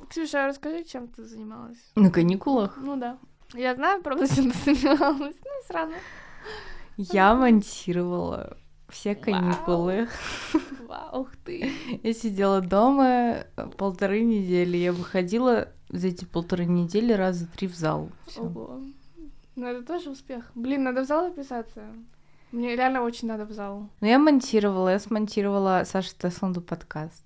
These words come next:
Speaker 1: М?
Speaker 2: За полтора дня я ему смонтировала
Speaker 1: Надо послушать.
Speaker 2: подкаст, на который даётся месяц
Speaker 1: Мгм.
Speaker 2: работы. То есть, по
Speaker 1: Мгм.
Speaker 2: факту, я
Speaker 1: Молодец.
Speaker 2: его, ну, типа, обычно дольше монтирую, а щас я прям села, такая думаю,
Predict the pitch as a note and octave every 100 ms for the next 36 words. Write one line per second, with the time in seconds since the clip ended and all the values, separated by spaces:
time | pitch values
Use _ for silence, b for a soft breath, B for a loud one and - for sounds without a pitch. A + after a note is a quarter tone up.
0 | - B3+ C4 D#4 - - - _ _ -
1 | F#3 F3+ F#3+ F#3 F3+ F3+ F3 - - -
2 | F3 F3 F3 F3 E3 E3 E3+ E3+ E3+ E3+
3 | - E3 - - F#3 F3 E3 E3 E3+ -
4 | A#3 B3 A#3 B B - - - F#3+ F#3+
5 | F#3+ F#3 F3+ F3 F3 E3+ E3+ E3+ E3+ -
6 | E3+ E3 - F3 E3+ - - - - C#4
7 | A#3 A#3+ A3 - - - - - F3 A3+
8 | - F3+ F3 A3 F3 E3+ E3+ E3+ E3 E3
9 | D#3+ - - F#3+ F3+ - F3 E3 E3+ -
10 | F3 E3+ E3+ E3+ E3 E3 G3 F#3 F3 E3+
11 | E3+ E3+ E3+ E3+ - F#3+ G3+ G3+ - D#3+
12 | E3+ E3+ E3+